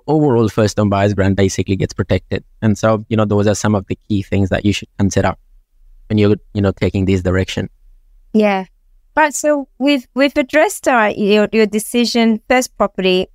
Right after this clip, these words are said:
Speaker 2: whether it's an investment, whether it's P P O R, we've highlighted a few things to, to keep note of. So if you purchase as an investment,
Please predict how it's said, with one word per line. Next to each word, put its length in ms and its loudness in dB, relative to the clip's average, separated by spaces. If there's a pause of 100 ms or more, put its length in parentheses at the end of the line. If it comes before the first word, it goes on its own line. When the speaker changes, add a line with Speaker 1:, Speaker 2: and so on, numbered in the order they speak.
Speaker 2:
whether 320 0
it's 160 -4
an 100 0
investment, 720 -2 (220)
whether 260 0
it's 220 -4
P 160 0
P 260 0
O 120 2
R, 340 2 (140)
we've 180 -8
highlighted 440 2
a 60 -2
few 220 -4
things 400 -4
to, 460 -2 (220)
to 80 0
keep 340 -4
note 220 0
of. 240 2
So 140 -2
if 120 -4
you 80 -8
purchase 400 -4
as 160 -2
an 80 -2
investment, 640 -2